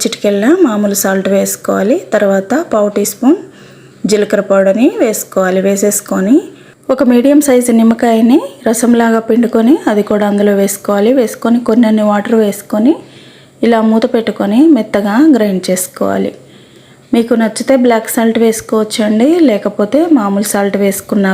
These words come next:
కూడా బాగుంటుంది. నచ్చిన వాళ్ళు మాత్రమే బ్లాక్ సాల్ట్ వేసుకోండి. అలా గ్రైండ్ చేసుకున్న తర్వాత ఇలాగా గ్లాస్లోకి వడగట్టుకోండి. ఇలా వడగట్టిన రసంలోకి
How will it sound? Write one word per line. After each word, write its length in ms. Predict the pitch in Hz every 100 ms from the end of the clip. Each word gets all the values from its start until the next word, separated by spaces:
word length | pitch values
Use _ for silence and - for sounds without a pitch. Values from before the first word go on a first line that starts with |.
| 185
కూడా 200 | 190 208 403 - - - - - - - - -
బాగుంటుంది. 600 | 208 208 226 214 190 220 339 - - - -
నచ్చిన 280 | 285 - 240 226
వాళ్ళు 220 | 220 208 202
మాత్రమే 400 | 196 202 208 302 - -
బ్లాక్ 260 | 220 202 -
సాల్ట్ 240 | 202 196 240
వేసుకోండి. 580 | 247 226 - 190 190 220 - - - - - - 214
అలా 140 | 214 208
గ్రైండ్ 280 | 208 208 226
చేసుకున్న 380 | 247 240 - 220 220
తర్వాత 360 | 214 208 202 269 330 - 254
ఇలాగా 340 | 220 208 208 370 - - - - - 220
గ్లాస్లోకి 640 | 214 214 - 208 196 302 480 508 -
వడగట్టుకోండి. 760 | 254 226 202 202 - 185 95 202 - - - - -
ఇలా 140 | 233 226
వడగట్టిన 520 | 220 214 240 240 214 311 - 349 240
రసంలోకి 720 | 214 233 233 226 214 214